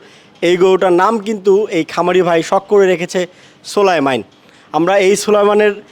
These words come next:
দাম সম্পর্কে জানবো, মান সম্পর্কে জানবো, বর্তমানে কতটুকু লাইভ ওয়েট রয়েছে, কতটুকু উচ্চতা রয়েছে, কয় দাঁতের গরু, আসন্ন দুই হাজার চব্বিশ কুরবানি ঈদে কত টাকা দামি বা হাঁকাচ্ছে এই সোলাইমানের, আমরা সেই সম্পর্কে আপনাদের বিস্তারিত একটা ধারণা দেওয়ার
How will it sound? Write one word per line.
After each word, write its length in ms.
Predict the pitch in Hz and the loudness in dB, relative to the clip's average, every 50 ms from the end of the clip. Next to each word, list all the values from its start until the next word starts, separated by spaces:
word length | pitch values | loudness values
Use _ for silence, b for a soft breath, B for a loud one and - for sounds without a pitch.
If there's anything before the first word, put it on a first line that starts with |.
| b b b b b | b b b b b
দাম 220 | 135 156 175 202 196 | -2 -2 -2 -2 -2
সম্পর্কে 400 | - 226 220 196 220 208 208 202 | -2 -4 -2 -2 -2 0 2 2
জানবো, 440 | 196 202 196 202 196 214 226 240 | 2 2 2 2 2 2 2 2
মান 260 | 233 185 160 151 175 190 | 0 0 0 0 0 0
সম্পর্কে 460 | - - 226 220 202 220 208 214 214 | 0 0 -2 -2 0 -2 0 0 0
জানবো, 340 | 202 214 214 214 214 247 233 | 0 2 0 2 0 0 0
বর্তমানে 460 | 214 196 175 - - 196 196 196 185 | 0 -2 -2 0 -2 0 0 0 0
কতটুকু 360 | 185 185 165 190 185 190 190 | 0 -2 -2 -2 -2 0 2
লাইভ 320 | 175 151 151 175 233 247 233 | 2 2 2 2 2 2 2
ওয়েট 200 | 240 226 180 190 | 2 2 0 0
রয়েছে, 480 | 190 190 180 180 175 - 214 233 240 233 B B B B B B | 2 2 2 2 0 0 0 0 0 -2 B B B B B B
কতটুকু 400 | 151 170 175 196 208 208 202 220 | -4 -2 -2 -2 -2 0 0 0
উচ্চতা 400 | 226 226 - - 277 226 247 233 | 0 0 0 0 0 2 2 2
রয়েছে, 380 | 202 185 170 160 - - 139 - - | 4 4 2 2 0 -2 -10 -8 -2
কয় 200 | 165 180 196 185 | 0 0 0 0
দাঁতের 340 | 156 165 165 - 220 220 | 0 -2 0 2 0 2
গরু, 340 | 208 214 226 226 247 262 254 247 B B B B | 2 0 0 0 -2 -2 -4 -8 B B B B
আসন্ন 300 | B 143 - - 208 220 | B -8 -6 -2 -2 -2
দুই 140 | 202 190 202 | 0 2 2
হাজার 180 | 202 196 208 196 | 2 2 0 0
চব্বিশ 360 | - 214 202 185 190 185 - | 0 0 0 0 -2 -4 -2
কুরবানি 360 | - 208 185 175 185 175 175 | -2 -2 0 2 2 2 2
ঈদে 280 | 180 202 190 214 165 117 - b b b b b - | 2 2 2 0 0 0 -4 b b b b b -4
কত 160 | - 175 208 | -4 -4 -2
টাকা 260 | 202 196 208 196 202 | -2 -4 -2 -2 -2
দামি 320 | 180 156 170 170 185 214 226 | -2 0 -2 0 0 0 0
বা 120 | 214 214 | 0 -2
হাঁকাচ্ছে 600 | 190 - 160 170 170 165 - - 190 185 190 185 - b b b b b b b - | -2 -4 -6 -6 -6 -6 -6 -4 -4 -4 -4 -4 -8 b b b b b b b -6
এই 160 | 220 208 196 190 | -2 0 0 0
সোলাইমানের, 500 | - 208 196 190 170 156 143 127 113 98 - _ _ - | 0 0 0 0 0 0 -2 -4 -6 -8 -12 _ _ -10
আমরা 180 | 143 156 165 | -4 -4 -4
সেই 160 | 160 - 208 | -2 -2 -2
সম্পর্কে 420 | 202 - 220 214 214 214 202 208 196 | -2 -2 -2 -2 -2 -2 0 2 0
আপনাদের 340 | 170 - 175 165 170 220 240 - b b b b b b b _ _ - | 0 0 -2 -2 -2 -2 -6 -6 b b b b b b b _ _ -10
বিস্তারিত 340 | 226 196 - 233 196 170 160 | -10 -4 -2 -2 0 0 -2
একটা 140 | 135 156 | -4 -4
ধারণা 240 | 143 139 151 156 151 | -6 -4 -4 -4 -2
দেওয়ার 160 | 143 135 123 | -2 -4 -6